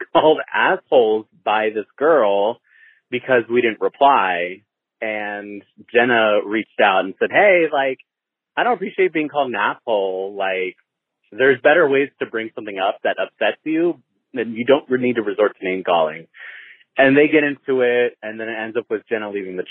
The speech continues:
chat. And I'm kind of wondering, like, are we the assholes? 'Cause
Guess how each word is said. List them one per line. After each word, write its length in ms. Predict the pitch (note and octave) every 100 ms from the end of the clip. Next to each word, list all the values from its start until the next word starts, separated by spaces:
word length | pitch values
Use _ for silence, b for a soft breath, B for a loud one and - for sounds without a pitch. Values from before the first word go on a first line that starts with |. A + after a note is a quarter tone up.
| -
chat. 540 | B2+ A#2 A#2 A#2 A#2 -
And 480 | G2 G2 G2 F#2+ F#2+ _ b b b b b b _ _ -
I'm 220 | C3 C#3 -
kind 200 | D#3 E3
of 100 | G3+
wondering, 580 | C3+ C3 C#3 C3 A2+ G#2
like, 220 | G2+ F#2+ - _ _
are 240 | A2+ A#2 G#2+ G2+ _ _
we 360 | G#2 B2 D3+ G3
the 200 | G#3+ A3
assholes? 800 | A3 A3+ - A#3+ A#3+ B3+ C4 B3+ -
'Cause 260 | D#3 D3